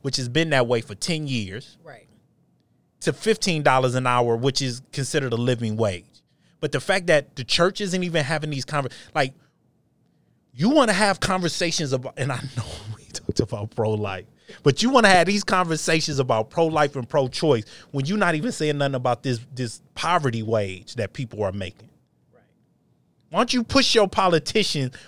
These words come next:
Speaker 1: when, when, when John James <laughs> was at the church,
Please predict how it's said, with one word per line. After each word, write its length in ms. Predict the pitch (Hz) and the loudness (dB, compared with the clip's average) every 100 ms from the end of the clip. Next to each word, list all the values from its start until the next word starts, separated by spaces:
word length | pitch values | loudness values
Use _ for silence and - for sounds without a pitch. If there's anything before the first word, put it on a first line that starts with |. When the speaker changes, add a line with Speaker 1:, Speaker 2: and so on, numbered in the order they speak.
| _ | _
Speaker 1:
when, 220 | 147 139 | 0 2
when, 280 | 147 139 131 | 0 0 0
when 160 | 131 120 | -2 2
John 400 | 147 170 175 151 | 2 4 2 4
James 680 | 147 175 160 143 135 175 | 4 4 4 0 -4 -8
<laughs> 20 | - | -6
was 140 | 185 | 2
at 160 | 165 - | 2 2
the 100 | 147 | -4
church, 400 | - 170 131 | 0 0 -2